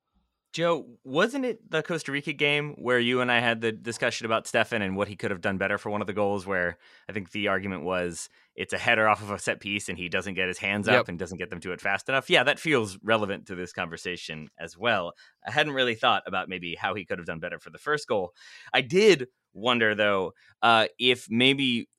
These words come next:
Speaker 1: at first I wondered if there was, like, part of this was a tactical thing or a thing that he'd been instructed to do, uh,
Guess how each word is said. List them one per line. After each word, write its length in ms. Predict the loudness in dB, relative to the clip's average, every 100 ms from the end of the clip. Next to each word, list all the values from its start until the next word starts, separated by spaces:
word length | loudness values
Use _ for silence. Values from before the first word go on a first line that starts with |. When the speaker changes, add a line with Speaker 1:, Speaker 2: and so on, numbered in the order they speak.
| 0
Speaker 1:
at 100 | 0
first 580 | 6 6 6 2 -6 0
I 120 | 2
wondered 300 | 4 4 2
if 120 | 0 2
there 140 | 2
was, 160 | 2 -2
like, 120 | -4
part 220 | 4 4
of 100 | 4
this 220 | 0 -2
was 160 | -4 -4
a 160 | -4 0
tactical 440 | 0 0 -4 -6
thing 320 | -4 -2 -2
or 140 | -2 -2
a 80 | -2
thing 220 | -4 -4
that 120 | -6
he'd 160 | -8 -6
been 140 | -6
instructed 580 | -6 -4 -4 -2 -8 -10
to 80 | -12
do, 440 | -8 -6 -6 -10 _ _ _ 0
uh, 160 | 2